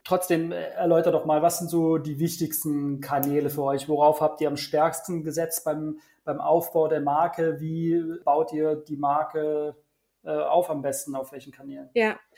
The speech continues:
Speaker 2: wir sind, ähm, haben am Anfang erstmal komplett auf Awareness gesetzt, ta-, tatsächlich erstmal auf Markenaufbau. Wir sind ja vorher, also nach, äh, den U S A und Kanada war der, war der erste Markt in Europa U K. In U K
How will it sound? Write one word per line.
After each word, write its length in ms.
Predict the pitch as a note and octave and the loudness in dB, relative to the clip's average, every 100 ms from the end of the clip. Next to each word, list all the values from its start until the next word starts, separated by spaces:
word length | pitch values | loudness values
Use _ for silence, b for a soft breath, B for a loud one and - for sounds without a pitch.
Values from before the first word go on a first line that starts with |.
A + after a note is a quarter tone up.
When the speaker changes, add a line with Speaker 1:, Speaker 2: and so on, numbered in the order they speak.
| B B | B B
Speaker 2:
wir 100 | A3 | 2
sind, 260 | A3 A#3+ - | 6 6 4
ähm, 260 | - A3 G#3+ | 4 4 4
haben 140 | A#3 | 2
am 100 | A3 | 0
Anfang 320 | A3 A3+ A#3 A3 | 0 0 0 0
erstmal 300 | G#3+ A3 G#3+ | 0 -2 -4
komplett 340 | G#3+ A3+ A3 | -4 -2 -2
auf 220 | G#3 - - | -4 -6 -2
Awareness 540 | G#3 G#3+ A3+ A#3+ - | 2 4 4 2 0
gesetzt, 340 | A#3 A#3 A#3 G3 | 0 0 -2 -6
ta-, 100 | - | -8
tatsächlich 600 | - G#3 G#3+ A3+ A3 G#3+ | -4 -4 -2 -2 0 -2
erstmal 320 | G#3 G#3+ G#3+ | -2 -2 -4
auf 220 | - G3 G#3 | -2 -4 -4
Markenaufbau. 920 | G#3 - G#3 - A3 - A#3 A#3 G#3+ | -6 -6 -6 -4 -6 -4 -2 0 0
Wir 120 | G#3 | 0
sind 260 | G#3+ G3 | -2 -4
ja 280 | G#3 G#3 G#3 - b b b _ _ | -4 -4 -4 -8 b b b _ _
vorher, 600 | - A3 A3 A3 G#3+ G#3 | 0 2 2 0 0 0
also 160 | G3 G3 | -2 -2
nach, 360 | G3+ G#3 G#3+ - | 0 -2 -4 -6
äh, 240 | G#3+ G3+ | -2 -2
den 180 | G3 G#3 | -2 -2
U 160 | A3 G#3+ | 0 -2
S 140 | G#3 | -2
A 220 | - G3+ | -6 -6
und 240 | - G3+ - | -4 -6 -8
Kanada 800 | - G#3+ G#3 G3+ G3+ G3+ G3+ G3 | -4 -2 -2 -2 -4 -2 -4 -2
war 240 | F#3+ G3 | -2 -2
der, 540 | F#3+ F#3+ F#3+ F#3+ F#3 - | -2 -2 -2 -4 -6 -8
war 140 | F#3+ F#3+ | -6 -2
der 80 | |
erste 240 | - G3+ G#3+ | -2 -4 -6
Markt 240 | G3 G3 | -6 -6
in 80 | G3+ | -6
Europa 400 | G3 F#3+ G3+ G#3 | -6 -4 -6 -4
U 140 | G3 G3+ | -2 -4
K. 440 | - G#3+ A3 B3 | -4 -4 -2 -2
In 180 | - G3+ | -2 -4
U 60 | G3 | -4
K 340 | G#3+ A3 | 0 0